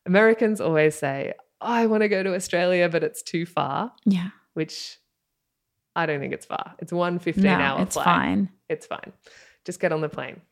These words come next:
Speaker 1: Remember that Australia is the same size as the continental U S. So you are not gonna see the country in two days.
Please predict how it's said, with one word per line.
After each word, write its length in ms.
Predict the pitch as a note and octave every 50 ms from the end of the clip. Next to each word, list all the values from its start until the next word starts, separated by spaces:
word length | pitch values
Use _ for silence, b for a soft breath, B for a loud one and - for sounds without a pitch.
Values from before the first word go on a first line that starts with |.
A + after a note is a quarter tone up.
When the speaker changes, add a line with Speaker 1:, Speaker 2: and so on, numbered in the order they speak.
| _ _ _ _ _ _ _ -
Speaker 1:
Remember 480 | E3+ F3+ F#3 F3 E3+ F3 F#3+ G3+ A3 G#3
that 160 | F#3+ E3 -
Australia 680 | C#3+ - - - D3+ C3+ C#3 C#3 C#3+ C#3+ C#3+ C#3+ - -
is 180 | - C#3+ C3 -
the 100 | - B2+
same 420 | - - - C3+ C3 C3 C3 C3+ C3+
size 440 | - C#3 B2+ B2+ C3 C3 B2+ C3 -
as 300 | - C#3+ C3 C3+ - -
the 80 | -
continental 680 | - - D3+ C#3 C3 - C#3 C3+ C3 C3 - - C3+
U 220 | B2+ C3 C3 B2+ A#2
S. 380 | C3 G3 A3+ - - - - _ _
So 120 | - -
you 160 | C#3+ C#3+ D3 D3+
are 60 | D3+
not 240 | D3 C#3+ D3+ - -
gonna 180 | D3+ C#3 C#3
see 200 | - - - C#3
the 120 | C3 C#3 -
country 460 | - D3 - - - - D3+ D3+ D3+
in 140 | C#3+ D3 D3
two 160 | - - -
days. 440 | - C#3 D3 D#3 G3 G#3+ - -